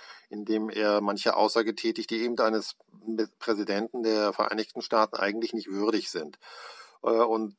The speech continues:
äh, das hat sicherlich eher zu einer Verschärfung beigetragen und sozusagen das Risiko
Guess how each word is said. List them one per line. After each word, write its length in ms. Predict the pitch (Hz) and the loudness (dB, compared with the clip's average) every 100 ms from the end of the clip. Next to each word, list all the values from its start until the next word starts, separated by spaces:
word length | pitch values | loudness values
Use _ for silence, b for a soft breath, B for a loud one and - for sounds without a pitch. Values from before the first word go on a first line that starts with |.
| 117 | -2
äh, 240 | 107 110 | 2 4
das 220 | 131 - | 2 2
hat 160 | 156 - | 0 -2
sicherlich 560 | 123 139 139 123 - 113 | -6 4 4 4 -2 2
eher 240 | 120 117 | 6 6
zu 140 | - | 6
einer 260 | 110 110 101 | 0 2 2
Verschärfung 680 | - - 117 131 - 156 147 | 0 0 2 2 2 0 4
beigetragen 720 | 135 131 139 - 127 123 123 | 2 2 -2 4 8 8 8
und 220 | 127 143 | -2 -2
sozusagen 220 | 156 151 | -4 -2
das 180 | 175 - | -2 -2
Risiko 380 | 160 170 - | -2 0 -2